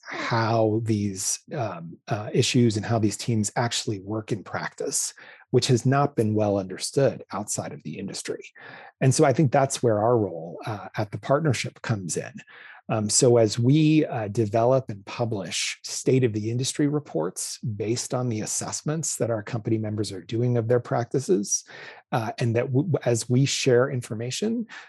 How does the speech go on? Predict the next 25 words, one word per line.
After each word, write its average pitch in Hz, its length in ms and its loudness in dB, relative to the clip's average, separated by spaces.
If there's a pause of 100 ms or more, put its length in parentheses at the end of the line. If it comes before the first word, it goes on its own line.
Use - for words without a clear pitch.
(140)
not 151 240 6
about 127 240 4
what 120 240 0
specific 120 480 -4
companies 120 480 -2
are 123 80 2
doing, 123 400 0
but, 101 120 -8
uh, 101 100 -12 (100)
but 110 80 -6
about 104 300 -10
trends, 127 800 -2 (120)
uh, 117 220 -4 (120)
and 98 140 -8
about 90 380 -2
findings 113 500 2
across - 500 -2
the 113 160 -2
industry 156 560 2
and 85 260 -4 (180)
where 123 180 -2
things 127 340 0
are 117 80 2
more 127 260 -2
mature, 131 680 -2